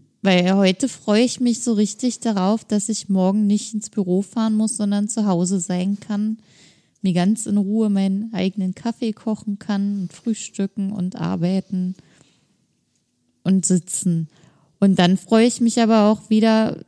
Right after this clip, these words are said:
nach zwei Tagen Homeoffice aufs Büro, weil ich dann wieder im Büro sein kann und da vernünftige Arbeitsbedingungen hab und mal einen Menschen sehe.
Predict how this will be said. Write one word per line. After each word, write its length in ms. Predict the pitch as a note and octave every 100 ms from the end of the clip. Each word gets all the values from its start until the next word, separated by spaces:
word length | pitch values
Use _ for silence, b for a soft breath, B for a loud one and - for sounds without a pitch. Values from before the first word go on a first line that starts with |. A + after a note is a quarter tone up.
| _
nach 260 | G#3 G#3 G3+
zwei 300 | - F#3 F#3+
Tagen 380 | G#3 G#3 G3+ G#3
Homeoffice 680 | G3+ G3+ G#3+ G#3+ A3+ -
aufs 220 | G#3+ G#3+ -
Büro, 580 | G#3 G3+ B3 G3 D#3
weil 160 | E3 E3+
ich 100 | -
dann 240 | F3+ F#3
wieder 160 | F#3 F#3
im 100 | F#3+
Büro 340 | G3 F#3+ B3 G3+
sein 300 | E3+ E3 -
kann 220 | F3+ F#3
und 180 | E3 F3
da 80 | E3+
vernünftige 560 | F3+ F3+ E3+ - F3+
Arbeitsbedingungen 1120 | G#3+ A#3 G#3 G#3 - - F#3+ G3+ F#3+ F#3+ F#3+
hab 400 | F#3+ F#3 F3+ -
und 240 | - E3 E3 _ B B B B _ -
mal 120 | F3
einen 120 | E3+ F3
Menschen 480 | A3 A3+ - G3+
sehe. 360 | F#3+ F#3+ G#3